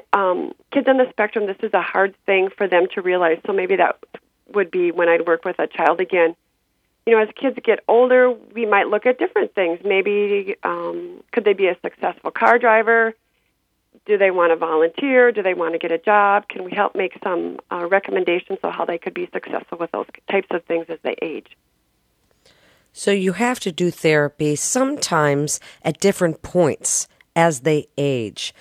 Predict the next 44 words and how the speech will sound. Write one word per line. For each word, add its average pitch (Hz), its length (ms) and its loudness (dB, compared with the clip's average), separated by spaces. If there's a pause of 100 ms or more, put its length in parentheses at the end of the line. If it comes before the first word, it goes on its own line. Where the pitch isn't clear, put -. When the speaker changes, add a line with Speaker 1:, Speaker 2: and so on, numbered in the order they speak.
(400)
Speaker 2:
And 160 380 0
when 202 220 2
they're 196 160 2
getting 165 340 2
just 156 280 -4
a 156 40 0
little 147 400 -4 (200)
bit 170 260 2
older, 151 500 0 (340)
what 233 280 -2
would 175 260 0
you 165 120 -2
have 156 260 -4
to 156 100 -4
do 151 280 -2
with 139 240 0
them? 135 260 0 (340)
Things 226 340 4
that - 180 -2
change, 165 640 0
things 170 260 -2
that 160 160 -2
change 156 320 -2
in 156 120 -4
school, 220 540 2
things 151 340 -4
that 139 160 -6
change 147 380 -2
in 147 80 -2
their 139 160 -2
family 208 640 0
situation, 151 840 0
and 151 160 -4
how 185 160 -4
do 180 40 0
you 170 120 0
work 143 260 -2
with 135 120 -10
them 113 200 -4
then? 113 260 -4 (800)
Speaker 1:
You 247 80 2
know, 254 180 0
that's 220 280 0
right. 254 240 2